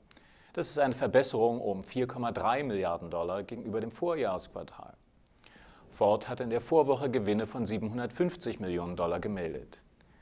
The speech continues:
Gleichzeitig setzte das New Yorker Conference Board den Grad des Verbrauchervertrauens in die unmittelbare Zukunft der amerikanischen Wirtschaft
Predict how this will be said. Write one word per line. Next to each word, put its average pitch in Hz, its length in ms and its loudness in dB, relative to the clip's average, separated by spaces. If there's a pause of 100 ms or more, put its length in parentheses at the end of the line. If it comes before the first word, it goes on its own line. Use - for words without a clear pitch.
(420)
Gleichzeitig 123 640 6
setzte 131 280 -2
das 127 160 0
New 139 60 0
Yorker 120 340 6
Conference 160 500 2
Board 101 380 -2
den 90 180 -6
Grad 98 320 4
des 107 140 -4
Verbrauchervertrauens 110 1120 4
in 120 140 -2
die 123 100 -2
unmittelbare 151 680 4
Zukunft 127 580 -2
der 117 100 2
amerikanischen 107 680 -4
Wirtschaft 95 520 -4